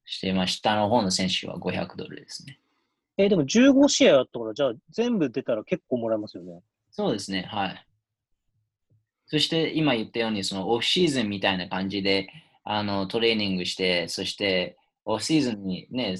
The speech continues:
Speaker 1: あの、一試合千五百稼げたら、まあ、悪く、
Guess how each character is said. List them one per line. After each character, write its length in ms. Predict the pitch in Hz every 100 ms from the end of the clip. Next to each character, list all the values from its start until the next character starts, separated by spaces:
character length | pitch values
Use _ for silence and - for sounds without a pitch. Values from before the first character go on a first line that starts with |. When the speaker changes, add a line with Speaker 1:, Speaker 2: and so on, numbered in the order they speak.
| -
Speaker 1:
あ 80 | 95
の、 320 | 95 90 82 - -
一 440 | - - 107 110
試 240 | - - 117
合 120 | 92
千 240 | - 107
五 100 | 95
百 280 | 95 92 -
稼 380 | - 92 104 98
げ 100 | 95
た 120 | 82
ら、 300 | 76 73 - _ -
ま 140 | 117
あ、 40 | 95
悪 240 | 107 101
く、 360 | 95 - 85